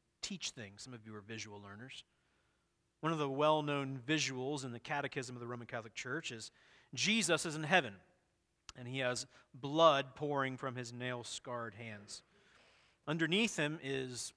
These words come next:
Mary, and Mary has her hands out held, and she is dispensing the blood all over the earth. The saints help her with that.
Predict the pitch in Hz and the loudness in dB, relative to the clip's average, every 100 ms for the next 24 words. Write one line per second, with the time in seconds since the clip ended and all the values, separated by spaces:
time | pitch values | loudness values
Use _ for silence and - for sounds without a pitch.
0 | 139 139 160 156 117 104 _ _ _ _ | -8 -2 2 2 2 -4 _ _ _ _
1 | _ - 123 165 170 139 139 127 - 202 | _ -10 0 4 6 6 2 0 0 2
2 | 196 - 131 120 117 - 120 110 - 113 | 2 0 -6 -6 -6 -8 -8 -10 -10 -10
3 | 113 147 - _ _ - 131 127 175 160 | -8 -10 -12 _ _ -6 -4 -2 0 0
4 | 143 151 - - 202 220 202 190 156 143 | 0 -2 0 2 4 4 2 0 0 0
5 | 139 131 131 127 143 139 147 135 127 131 | -4 0 2 2 2 2 0 0 -2 -4
6 | 131 151 180 123 - - _ _ _ _ | -2 4 6 6 0 -20 _ _ _ _
7 | _ _ - 143 - 175 151 - - 135 | _ _ -8 -2 2 2 2 -4 -4 -6
8 | - 127 110 - 107 123 | -4 -8 -8 -10 -8 -8